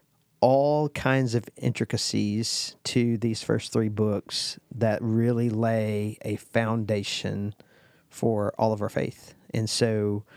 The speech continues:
um, so really, it's, it's a place really to come back to. Um, and,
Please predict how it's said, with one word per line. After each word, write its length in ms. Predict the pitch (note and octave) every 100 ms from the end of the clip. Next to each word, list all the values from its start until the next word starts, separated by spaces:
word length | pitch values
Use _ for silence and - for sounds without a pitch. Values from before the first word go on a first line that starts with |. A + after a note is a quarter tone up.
| - - _
um, 480 | A2 G#2+ G2+ G2 G#2 - _ - -
so 140 | -
really, 340 | C3 D3 A2+ G#2+
it's, 120 | - -
it's 180 | -
a 40 | B2+
place 320 | - B2+ -
really 180 | B2 A#2
to 80 | G2
come 200 | - G2+
back 240 | G2+ -
to. 220 | - - - _ _ - - - _
Um, 400 | A2 G#2+ G#2 G2+ -
and, 160 | C#3